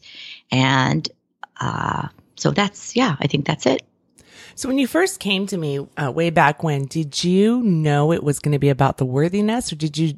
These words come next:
Speaker 2: what did you think? Why did you think that
Speaker 1: <laughs>
Speaker 2: you weighed more than you wanted to weigh?
Speaker 1: Right. I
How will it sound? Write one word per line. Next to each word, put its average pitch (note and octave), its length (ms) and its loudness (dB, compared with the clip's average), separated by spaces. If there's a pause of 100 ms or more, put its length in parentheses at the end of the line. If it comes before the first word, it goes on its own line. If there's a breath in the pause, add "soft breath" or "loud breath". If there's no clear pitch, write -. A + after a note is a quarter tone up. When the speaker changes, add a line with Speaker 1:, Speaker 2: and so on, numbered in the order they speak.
Speaker 2:
what E3+ 140 6
did F3 160 2
you E3 100 2
think? C#3+ 460 0
Why D#3+ 160 6
did F3 160 2
you D#3 60 4
think D#3 280 -2
that A#2 180 2
Speaker 1:
<laughs> E3 160 2
Speaker 2:
you E3 260 4 (140)
weighed D3+ 540 2 (320 soft breath)
more E3 160 4
than D3 160 0
you C3+ 80 0
wanted C3+ 300 0
to C3+ 100 -4
weigh? B2 340 -2 (320)
Speaker 1:
Right. C#3 340 2 (580 soft breath)
I C#4+ 440 2